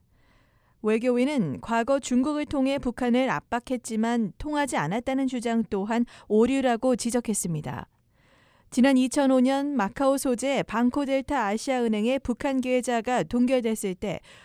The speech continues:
북한으로의 현금 유입이 크게 제한됐다고 외교위는 밝혔습니다. 다만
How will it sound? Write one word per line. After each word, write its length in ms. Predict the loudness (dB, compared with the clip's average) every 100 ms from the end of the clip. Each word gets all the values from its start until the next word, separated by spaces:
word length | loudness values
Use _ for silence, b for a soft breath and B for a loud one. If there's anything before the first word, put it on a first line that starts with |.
| B
북한으로의 720 | -8 -2 0 2 2 2 0
현금 500 | 0 0 2 2 2
유입이 360 | 4 2 0 -4
크게 380 | -4 -6 -4 -4
제한됐다고 1000 | -2 0 2 2 0 -4 -6 -4 -4 -4 b -2
외교위는 540 | 0 0 -2 0 -2
밝혔습니다. 800 | -4 -6 -8 -8 -8 -8 -12 -14 _ _ b b b b
다만 400 | -2 2 2 0